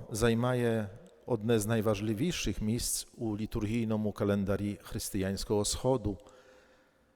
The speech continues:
Преображення Господнє також є частим мотивом у східній іконографії. На Заході перші згадки про це свято датуються сьомим та восьмим століттями.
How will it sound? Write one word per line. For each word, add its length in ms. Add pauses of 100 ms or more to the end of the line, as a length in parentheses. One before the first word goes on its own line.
(220)
Преображення 600
Господнє 580
також 440
є 60
частим 460
мотивом 720
у 60
східній 440
іконографії. 1000 (2500)
На 140
Заході 500
перші 400
згадки 460
про 160
це 140
свято 440
датуються 720 (680)
сьомим 640 (880)
та 140
восьмим 600
століттями. 720